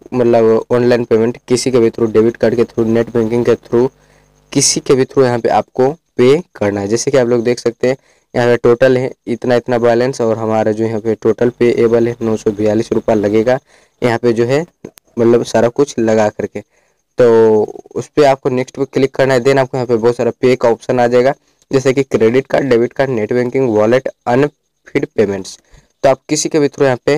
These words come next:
जो है पेमेंट कर सकते हैं, और आपको यहाँ पे एक और मिल ही जाता है जो है कि नॉर्मल डिलीवरी। आपको नॉर्मल डिलीवरी चाहे तो उसमें भी नॉर्मल डिलीवरी है, नीचे में order now का ऑप्शन मिल जाएगा,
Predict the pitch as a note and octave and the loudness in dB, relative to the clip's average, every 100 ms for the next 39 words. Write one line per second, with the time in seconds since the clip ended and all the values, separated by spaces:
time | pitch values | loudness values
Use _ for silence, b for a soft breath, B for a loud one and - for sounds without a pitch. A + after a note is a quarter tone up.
0 | D3 A#2+ A#2+ C3+ - A2 B2 C3+ - _ | -2 -2 -2 -2 -2 0 -2 -6 -16 _
1 | - A#2 A#2 C3+ B2 D3 D3 b b b | -4 -2 0 -2 -4 -6 -10 b b b
2 | - B2 A#2 A#2 A#2 A#2 - A#2+ B2 - | -2 2 4 4 4 2 0 0 0 -2
3 | - C3+ B2 A#2+ - A#2 A#2 - A#2+ A#2+ | -2 0 0 -2 2 2 2 2 0 2
4 | A#2 A#2+ B2 B2+ A#2+ A#2 B2+ C#3 D3+ _ | 0 0 0 0 0 0 0 -2 -4 _
5 | _ _ - A#2 B2 B2 - B2 A#2+ A#2+ | _ _ -4 0 2 2 0 0 2 4
6 | A#2+ A#2+ A#2+ A#2+ C3 C3 B2+ B2 D3 - | 2 2 2 2 2 0 0 -2 -6 -8
7 | _ _ _ A2+ G#2+ _ B2+ A#2+ A#2 A#2 | _ _ _ -2 -2 _ 2 4 4 4
8 | A2+ A2 - A#2+ A#2 A#2+ C3+ C3 B2+ B2+ | 4 2 -2 0 2 2 2 2 2 2
9 | B2+ A#2+ A#2+ A2+ A#2 A2 - B2+ A#2+ B2+ | 2 2 0 2 0 0 0 -2 2 2
10 | B2+ B2 A#2+ A#2+ A#2+ A#2+ A#2 A#2 A#2+ B2 | 2 2 2 2 2 2 2 2 2 2
11 | B2 A2+ A#2 A#2+ A2 G#2+ A#2 A#2 A2 A#2 | 0 0 0 2 0 2 0 0 0 -2
12 | - - B2+ B2 B2 C3 | -2 -2 -2 0 0 0